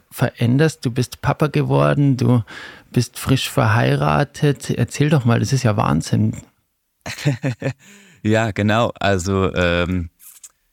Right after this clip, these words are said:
Speaker 2: ja, ich bin frisch Papa geworden, ich bin frisch verheiratet. Du hast es, äh, du hast es schon gesagt. Äh, das ist auf jeden Fall ein, definitiv ein neuer Lebensabschnitt, aber im Endeffekt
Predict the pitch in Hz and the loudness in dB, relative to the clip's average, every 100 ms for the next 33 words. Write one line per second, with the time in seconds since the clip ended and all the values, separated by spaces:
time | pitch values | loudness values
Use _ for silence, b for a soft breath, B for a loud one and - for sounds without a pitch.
0 | _ _ _ _ 101 120 113 82 110 - | _ _ _ _ 0 0 0 -4 -8 -2
1 | 101 - 104 90 85 90 101 110 135 123 | -4 -2 -4 -2 -2 0 2 0 0 -2
2 | 101 92 98 90 92 82 82 92 104 156 | -4 -2 -4 -2 -2 0 0 -2 0 -2
3 | 151 107 95 90 98 - 95 - - - | -4 -4 -2 0 -2 -2 -8 -8 -10 -2
4 | 90 92 90 92 - 92 - - - _ | 0 0 0 -2 -2 -6 -6 -12 -16 _
5 | _ _ - 98 92 90 90 117 - - | _ _ -2 0 0 2 0 0 -6 -20
6 | - 95 87 87 87 87 85 87 92 85 | -6 -2 0 0 0 -4 -6 -4 -4 -2
7 | 92 92 - 87 87 87 87 - _ _ | 0 0 0 0 0 -2 -4 -10 _ _
8 | _ - 117 120 101 113 101 101 101 98 | _ -2 -2 -2 -2 -2 0 0 2 2
9 | 98 95 - _ _ _ 95 92 107 127 | 0 -2 -8 _ _ _ -4 0 2 0
10 | - 92 - - 131 135 - - _ 98 | -2 -2 -2 -2 -2 -2 -12 -20 _ -4
11 | 95 98 85 123 117 - 113 - - | 0 0 -2 -2 -4 -2 -2 -2 -12